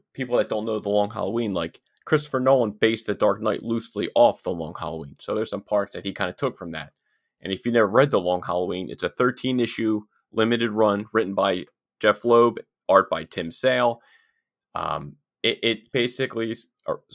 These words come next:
uh, comes around, killings happen on holidays and kinda unfolds from there. There's a nice twist at the end. I'm not gonna ruin that for you, but I'm interested what they show in part one and obviously part two. The cast is great. I love Jensen Ackles.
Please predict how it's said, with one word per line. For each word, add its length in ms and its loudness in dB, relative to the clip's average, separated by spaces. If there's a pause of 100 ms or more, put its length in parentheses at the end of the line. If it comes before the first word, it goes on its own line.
(300)
uh, 240 -4
comes 300 -2
around, 420 -2 (560)
killings 460 2
happen 420 2
on 160 2
holidays 640 0 (440)
and 360 -6 (560)
kinda 280 2
unfolds 440 0
from 200 -6
there. 240 4
There's 180 -8
a 60 -8
nice 240 -2
twist 320 0
at 140 0
the 120 -4
end. 160 -2
I'm 80 -4
not 160 -4
gonna 160 -8
ruin 280 -6
that 160 -8
for 260 -6
you, 100 -8
but 320 -6 (200)
I'm 180 0
interested 420 -6
what 200 -6
they 100 0
show 400 4
in 240 -2
part 260 2
one 280 2
and 100 -2
obviously 380 -2
part 320 -8
two. 340 -2 (300)
The 80 -10
cast 360 4
is 140 -4
great. 240 0
I 120 -2
love 280 4
Jensen 320 -4
Ackles. 460 -8